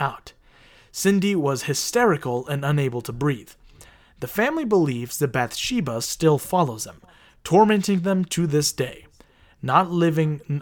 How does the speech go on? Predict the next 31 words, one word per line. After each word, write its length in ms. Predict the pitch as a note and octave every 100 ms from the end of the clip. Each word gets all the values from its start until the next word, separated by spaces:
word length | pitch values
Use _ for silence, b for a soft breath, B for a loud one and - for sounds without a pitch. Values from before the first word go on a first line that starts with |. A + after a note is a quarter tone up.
| -
uh, 380 | C3+ C3 A#2+ A2+
despite 460 | A#2 C3+ - B3+
not 140 | B3+ E3+
living 180 | C#3 C3+
on 80 |
the 80 | B2+
farmhouse 540 | - D3+ D3 C3+ C3+ A#2+
anymore, 480 | A2+ B2 C#3 G#2+ - -
they 160 | - F3+
believe 360 | A#3 C4 D3+ C3+
her 140 | D3+
hatred 360 | D#3+ G#3 A3+ F#3
for 200 | E3+ D#3+
them 120 | C#3+
is 80 | A2+
so 240 | - B3
strong 560 | - - C4+ - A2+ A#2 B B B
that 120 | A2+
she 120 | -
was 160 | A#2+ A2
willing 400 | A2 D#3+ G3 G3
to 80 | G3+
leave 220 | G3+ F#3
the 80 | F#3+
property, 600 | - C3 A2 A2 A2 A2 b b b
but 140 | A2+
not 220 | A2+ B2
the 60 | D3
family, 540 | - D#3+ A#2 - - - b b b b -
attaching 640 | - C#3+ D#3+ F3+ F3 F3
herself 640 | D#3+ F#3 - A#2 B2+ -